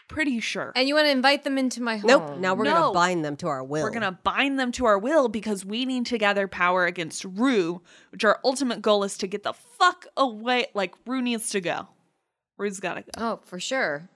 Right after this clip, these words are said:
Speaker 1: Yeah.
Speaker 3: I don't
Speaker 2: Um,
Speaker 3: know if they could help with it, frankly, but I like the idea of binding dark spirits to our
Speaker 1: Well,
Speaker 3: will.
Speaker 1: and so you
Speaker 3: That's
Speaker 1: know
Speaker 3: kinda
Speaker 1: that I
Speaker 3: fun.
Speaker 1: read Agnes's journal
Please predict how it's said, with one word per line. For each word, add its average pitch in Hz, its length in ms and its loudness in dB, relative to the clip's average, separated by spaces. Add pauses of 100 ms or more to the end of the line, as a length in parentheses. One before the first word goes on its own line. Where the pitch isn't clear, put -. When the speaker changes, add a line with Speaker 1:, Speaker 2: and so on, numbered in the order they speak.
Speaker 1:
Yeah. 208 380 4
Speaker 3:
I 247 80 6
don't 247 120 6
Speaker 2:
Um, 220 40 0
Speaker 3:
know 220 100 4
if 214 60 -6
they 202 120 -2
could 175 140 0
help 156 340 0
with 214 200 -2
it, 233 160 -4
frankly, 226 460 0
but 165 160 -2
I 151 120 4
like 156 440 0
the 165 140 0
idea 151 280 0
of 143 160 -6
binding 143 420 -2
dark 143 200 -6
spirits 151 340 -2
to 277 80 0
our 247 200 4
Speaker 1:
Well, 220 140 -6
Speaker 3:
will. 262 220 -4
Speaker 1:
and 226 80 -6
so 262 140 2
you 254 60 2
Speaker 3:
That's 240 180 2
Speaker 1:
know 269 100 0
Speaker 3:
kinda 269 200 2
Speaker 1:
that 254 40 0
I 240 100 4
Speaker 3:
fun. - 80 0
Speaker 1:
read 214 340 2
Agnes's 202 580 -4
journal 220 680 -4